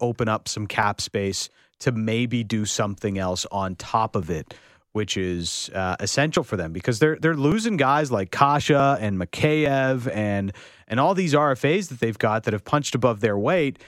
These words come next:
You know, they don't have the cap space right now to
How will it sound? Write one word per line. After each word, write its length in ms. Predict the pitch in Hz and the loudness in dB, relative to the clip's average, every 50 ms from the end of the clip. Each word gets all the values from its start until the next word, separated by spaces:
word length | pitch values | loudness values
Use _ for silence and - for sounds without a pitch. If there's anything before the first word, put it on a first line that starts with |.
| - _ _ _ - | -20 _ _ _ -6
You 40 | 113 | -2
know, 40 | 113 | 0
they 140 | 123 131 131 117 - - | 0 0 0 -2 -2 0
don't 260 | 135 139 160 - - 104 | 0 0 0 0 -4 0
have 220 | 117 131 127 110 | 0 0 0 0
the 60 | - | -4
cap 280 | - - 120 123 123 - | -2 0 0 0 0 -2
space 280 | - - 107 101 - | -2 -2 -2 -2 -2
right 200 | - 107 107 - - | -2 -4 -4 -4 -2
now 320 | 107 104 101 101 104 101 101 - - - _ _ _ - | -2 -2 -2 -2 -2 -4 -6 -10 -18 -20 _ _ _ -10
to 680 | - - - 120 113 107 104 101 101 98 98 98 95 | -8 -4 -2 0 0 0 0 0 0 0 -2 -2 -4